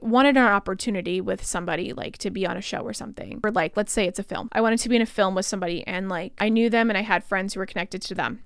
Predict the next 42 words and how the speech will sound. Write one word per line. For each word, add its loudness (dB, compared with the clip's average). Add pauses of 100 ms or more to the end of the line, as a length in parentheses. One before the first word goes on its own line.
And 4
I 4
had 4
a 10
dream 8
about 6
them 0
one -2
week. -6
This -4
is -4
actually 0
off -2
of -14 (100)
real -2
things, -12
but -8
I -6
don't -10
wanna -8
say -8
who -10
it -10
was. -14 (460)
I -4
had 4
a 8
dream 4
about 8
'em 4
one 4
week, -2
and -2
I'm 2
like, 2
"Oh, 8
cool, 4
had 2
a 2
dream 4
about 4
'em. -2